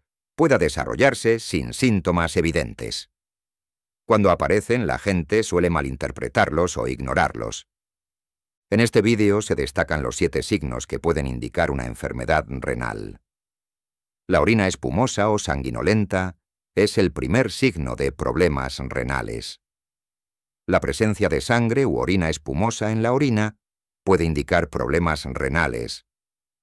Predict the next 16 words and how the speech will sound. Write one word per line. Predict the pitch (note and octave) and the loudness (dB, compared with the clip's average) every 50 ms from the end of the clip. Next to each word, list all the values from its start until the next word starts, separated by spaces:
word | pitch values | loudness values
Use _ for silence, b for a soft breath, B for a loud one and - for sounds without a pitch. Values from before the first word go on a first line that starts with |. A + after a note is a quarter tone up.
| _ _ _ _ _ | _ _ _ _ _
Es | - D#3 - F#3 | 0 2 4 4
importante | F3 D3+ D3 C3+ - D3 D3 - B2+ | 4 4 4 4 4 2 2 4 4
no | A2+ A2+ | 4 6
descartar | G2+ F#2 - - - C#2 C2+ - G#2 F2+ D#2+ | 6 4 4 2 -2 -4 0 2 2 2 2
estos | D2 - C2+ A#1+ - | 0 -2 -4 -6 -2
signos | - G#2+ E2 E2 D2+ D2 D2+ - | 0 0 0 0 -2 -4 -4 -4
por | - D#2 C#2 - C#2 | -2 -2 -2 0 0
no | F2 A#2 C#3+ C#3+ C3+ - - - | 2 2 2 2 0 -2 -6 -4
tener | E2 C2+ E2 G#2 G#2+ | -2 0 2 2 2
importancia. | G2+ F#2+ F2 - D2 C2 - - - C2+ A1+ G#1 - - B1 A1 G#1 - - _ _ _ _ _ _ _ _ _ _ _ _ _ _ _ _ _ _ _ - | 2 0 0 0 0 -2 0 -2 -2 -4 -4 -6 -10 -10 -10 -10 -10 -12 -16 _ _ _ _ _ _ _ _ _ _ _ _ _ _ _ _ _ _ _ 2
El | A#2+ A#2+ A2+ | 4 4 4
siguiente | - B2+ A2+ B2+ C#3 A#2+ G#2 - - | 4 2 0 2 2 2 2 0 2
síntoma | - A2+ G2+ F#2 - F2+ F2 D#2+ D2+ F2 | 2 0 0 2 2 2 2 2 2 0
es | G#2 G2+ - | 0 0 0
la | F2 D#2 D#2 D2 D2 C#2+ - - | 0 0 2 2 0 -2 -4 -8
fatiga. | - - - D2 B1 A#1 - - G#2 E2+ C#2 A#1 A1 A1 A1+ - - | -14 -8 -6 -4 -4 -4 -2 0 0 0 0 0 -6 -10 -10 -14 -16